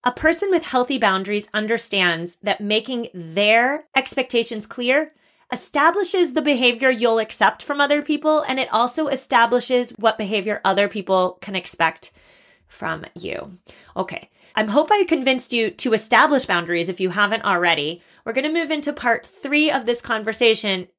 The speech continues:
which is exactly how to do that, how to establish those boundaries, and how to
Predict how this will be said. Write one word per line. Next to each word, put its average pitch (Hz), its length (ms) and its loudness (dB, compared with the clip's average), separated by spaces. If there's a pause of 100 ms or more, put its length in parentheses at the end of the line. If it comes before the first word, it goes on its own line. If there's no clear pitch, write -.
(260)
which 214 180 0
is 208 200 0
exactly 180 460 0
how 185 140 0
to 175 80 0
do 233 200 -2
that, 185 260 4
how 247 220 2
to 247 120 2
establish 190 520 0
those 180 220 -4
boundaries, 175 540 0
and 190 140 -8
how 214 260 2
to 180 680 0